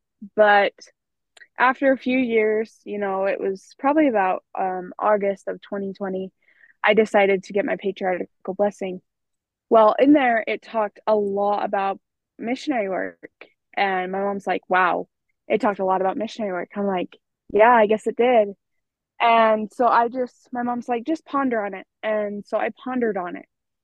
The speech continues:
And I was in seminary, my, I had started my junior year, and I just kept hearing more and more about missionary work. And I'm like, "This is, like, God's sign, like, you need to go on a mission."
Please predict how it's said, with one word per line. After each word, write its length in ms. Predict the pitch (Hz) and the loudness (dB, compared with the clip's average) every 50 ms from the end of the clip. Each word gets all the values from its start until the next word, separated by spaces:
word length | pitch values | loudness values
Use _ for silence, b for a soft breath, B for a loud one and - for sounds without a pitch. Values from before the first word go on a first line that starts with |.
| _ _ _ _ _ | _ _ _ _ _
And 400 | - 233 233 226 220 220 214 208 - - | 2 4 4 6 6 4 4 2 0 0
I 140 | - 220 220 | 2 4 4
was 180 | 220 220 - | 4 2 2
in 160 | 269 269 262 | 0 0 0
seminary, 640 | 254 - 254 226 220 220 214 214 214 214 208 208 208 | 0 0 -2 -2 -2 -2 -2 -2 -2 -2 -4 -6 -8
my, 540 | - 180 185 185 190 196 190 196 202 190 - _ _ - | -8 -8 -6 -6 -4 -4 -4 -6 -6 -8 -12 _ _ -4
I 60 | 208 | -2
had 180 | 208 220 196 - | 0 0 -2 -2
started 320 | _ - 220 220 214 226 | _ 2 2 4 4 2
my 140 | 220 220 214 | 2 2 0
junior 340 | 196 208 208 202 202 202 202 | 0 -2 -2 -2 -2 -2 -4
year, 340 | 196 196 190 190 190 196 196 _ _ _ _ _ _ _ _ _ _ _ - | -2 -2 -2 -2 -4 -6 -8 _ _ _ _ _ _ _ _ _ _ _ 0
and 240 | - 233 226 226 220 | 2 4 4 4 4
I 100 | - 233 | 2 2
just 260 | 220 277 330 349 - | 2 2 2 2 0
kept 200 | - 415 403 - | -4 -6 -6 -6
hearing 420 | - - 285 277 269 262 247 240 220 | -4 -2 0 0 2 2 0 0 -2
more 220 | 208 208 208 214 | -2 -2 -4 -4
and 160 | 214 247 247 | -4 -4 -4
more 180 | 233 214 208 208 | -4 -4 -6 -6
about 260 | 214 233 226 226 - | -6 -6 -6 -6 -6
missionary 380 | 220 233 - - - 220 214 196 | -8 -8 -8 -6 -4 -4 -2 -2
work. 200 | 190 175 180 - | -2 -4 -4 -6
And 80 | - 214 | -4 -2
I'm 140 | 220 226 226 | 0 2 2
like, 320 | 226 202 196 - - - _ _ | 2 2 0 -2 -6 -14 _ _
"This 360 | 196 190 247 320 370 - - | -2 2 4 4 4 2 2
is, 200 | 403 349 269 - - - - _ _ | 2 4 4 2 -2 -12 -20 _ _
like, 220 | 233 226 220 214 - 196 202 | 4 4 4 4 2 -2 -2
God's 400 | - 208 208 220 247 262 214 - | 2 4 4 4 4 4 0 -2
sign, 480 | - - 254 247 240 233 226 214 208 202 | -4 0 2 2 4 4 2 0 -2 -4
like, 260 | 202 196 190 190 180 _ | -4 -4 -4 -4 -6 _
you 180 | - 196 214 240 | -10 -6 -2 0
need 240 | 254 269 269 262 220 | 2 2 0 0 -2
to 80 | 254 | -2
go 160 | 220 226 233 226 | 0 2 4 4
on 140 | 220 214 | 2 2
a 40 | 220 | 0
mission." 540 | 208 208 214 226 - - 190 180 170 170 180 | -2 -4 -4 -6 -6 -10 -10 -12 -12 -14 -18